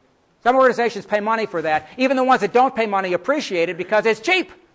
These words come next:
You know, it's like it doesn't cost anything to get an introduction. So, so George comes to me and tells, "Would you like to meet this guy?" It's like, "Oh, yeah." You know, you, you tell me a little bit about his background. So where I am with networking is,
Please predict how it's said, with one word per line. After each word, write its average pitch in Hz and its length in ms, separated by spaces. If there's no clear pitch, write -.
You 165 40
know, 208 80
it's - 100
like 233 160
it 262 140
doesn't 240 280
cost 285 280
anything 294 420
to 202 80
get 226 160
an 226 80
introduction. 233 560
So, 226 160
so 220 180
George 262 300
comes 269 220
to 247 80
me 240 140
and 208 120
tells, 226 300
"Would 226 100
you 220 80
like 226 220
to 202 60
meet 277 200
this 285 160
guy?" 151 220
It's - 340
like, 151 160
"Oh, 135 80
yeah." 185 460
You 180 60
know, 190 60
you, 185 180
you 208 160
tell 226 180
me 220 80
a 220 40
little 226 140
bit 226 120
about 226 200
his 226 100
background. 240 480
So 214 160
where 220 240
I 247 140
am 262 120
with 226 140
networking 240 580
is, 147 300